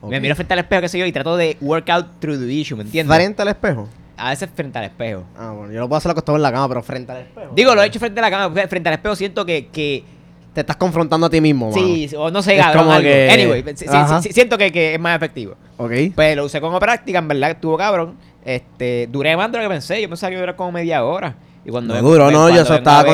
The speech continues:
Speaker 2: contando a un pana mío, como que este hijo de puta estuvo ahí hablando cuarenta y pico minutos
Speaker 1: <laughs>
Speaker 2: solo, cabrón. Yo no sé cómo él puede hacer eso, yo no puedo.
Speaker 1: Tuve,
Speaker 2: Yo no
Speaker 1: aguanté
Speaker 2: puedo.
Speaker 1: mal, pero es que también, ay, tenemos mierda que hablar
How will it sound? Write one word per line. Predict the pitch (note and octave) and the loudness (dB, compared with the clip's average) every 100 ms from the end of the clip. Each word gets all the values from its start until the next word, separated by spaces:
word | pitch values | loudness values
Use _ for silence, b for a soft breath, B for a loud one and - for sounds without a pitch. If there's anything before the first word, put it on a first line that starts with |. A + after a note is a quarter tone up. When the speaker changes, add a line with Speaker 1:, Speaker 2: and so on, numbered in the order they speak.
| D3 | 4
Speaker 2:
contando | D3+ D#3+ | 4 4
a | D#3+ | 2
un | D#3+ | 4
pana | D#3+ D#3 | 4 4
mío, | C3+ E3 | 4 4
como | E3 | 4
que | D3+ | 0
este | A#2+ - | -4 -10
hijo | G2 | -8
de | A#2 | -6
puta | B2 B2 | -6 -4
estuvo | G3 - C3+ D#3+ G#3 | -2 2 2 2 2
ahí | C#3 A#2+ | 0 2
hablando | F3+ C3+ C3+ | 2 0 -2
cuarenta | G3 F3 D3 C3 | 0 0 -2 -4
y | |
pico | G2 F2+ | -6 -2
minutos | C3+ C3 C3 G3 | 2 2 4 2
Speaker 1:
<laughs> | C#3+ - | 2 -4
Speaker 2:
solo, | A#2+ C#3+ | -2 -2
cabrón. | E3+ E3 C3 F3+ | -2 -2 -2 -2
Yo | |
no | E3+ | -2
sé | E3 | -2
cómo | D#3 | -2
él | D#3+ | -2
puede | D#3 | -2
hacer | D3+ C#3 | -2 -4
eso, | A#2+ C#3+ | -4 0
yo | C3 | 2
no | E3 | 2
puedo. | B2+ F#3 D3+ | 2 0 -2
Speaker 1:
Tuve, | A#2 B2+ C#3 D3 C#3+ C#3 | -6 -6 -4 -2 -2 -4
Speaker 2:
Yo | B2+ | -4
no | |
Speaker 1:
aguanté | B2+ A#2+ C3 | -4 -4 -4
Speaker 2:
puedo. | C3+ | -2
Speaker 1:
mal, | C#3+ F3 | 0 -2
pero | E3+ | -4
es | D#3 | -4
que | F3 | -2
también, | F#3 F#3+ G3 | -2 -4 -4
ay, | F3 C#3+ | -4 -4
tenemos | D3 D3+ | -6 -4
mierda | E3 F3 F3 | -4 -2 -2
que | |
hablar | E3 F#3+ | -2 -4